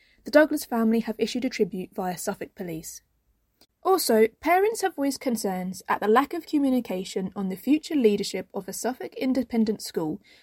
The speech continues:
as its headmaster still remains absent. Suffolk News reported in May that parents of pupils at Colford School near Bury St Edmunds were informed that Julian Johnson Munday would be away from his role for a short period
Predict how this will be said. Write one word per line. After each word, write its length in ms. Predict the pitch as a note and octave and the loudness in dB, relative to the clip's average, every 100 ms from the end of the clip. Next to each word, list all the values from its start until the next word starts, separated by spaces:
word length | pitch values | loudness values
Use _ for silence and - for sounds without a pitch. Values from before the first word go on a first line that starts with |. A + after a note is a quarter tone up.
| _ | _
as 120 | A#3 B3 | -2 -2
its 140 | A#3+ | -4
headmaster 800 | - E4+ F#4+ A3 F3+ - - - | 0 0 2 -2 -2 -8 -10 -12
still 340 | - - C4 | -12 -2 2
remains 460 | D4 A3+ F3 F3 F#3 G#3+ | 2 2 0 -6 -6 -8
absent. 480 | G3+ - - - _ _ _ _ _ _ | -8 -10 -12 -16 _ _ _ _ _ _
Suffolk 440 | - G4 G#4 - | -4 -2 -2 0
News 320 | B3 A3+ A#3 | 4 6 4
reported 400 | A3+ - D4+ - | 0 0 0 0
in 160 | D#4+ A#3+ | 2 2
May 260 | F#3+ G3 G3 | 2 -4 -6
that 240 | - - | -8 -4
parents 320 | C4+ E4 F4 | -2 -2 -2
of 140 | F4+ - | -8 -4
pupils 380 | A#3+ A3 A3+ - | -4 -2 -4 -4
at 140 | G3+ | -10
Colford 400 | - D#4 D#4 - | 2 2 2 -4
School 460 | - - G#3 G3 G3+ | -8 -4 0 2 0
near 160 | G#3+ F#3 | -2 -2
Bury 200 | B3 C4+ | 0 0
St 140 | A#3 | -2
Edmunds 400 | F#3 F#3 F#3+ - | -2 -2 -4 -4
were 80 | G#3+ | -4
informed 360 | G3 A3 G3+ | 0 2 2
that 160 | G#3 - | -2 -4
Julian 440 | C#4+ D#4+ F4 F4+ F4+ | 2 4 4 -2 -4
Johnson 440 | B3+ A#3+ B3+ B3 | -4 -2 -2 0
Munday 420 | G3+ F#3 F3 F3+ - | 0 0 -2 -6 -6
would 120 | F#3 | -6
be 120 | G3 | -6
away 240 | - A3 B3 | 2 4 4
from 120 | B3+ | 2
his 140 | C4 | 0
role 300 | G3 F#3 F3 | -2 -2 -4
for 140 | F#3 - | -6 -10
a 80 | G#3+ | -2
short 360 | A3 C4 - | 2 2 2
period 460 | - F#3+ F3+ F3+ | -6 -4 -2 -4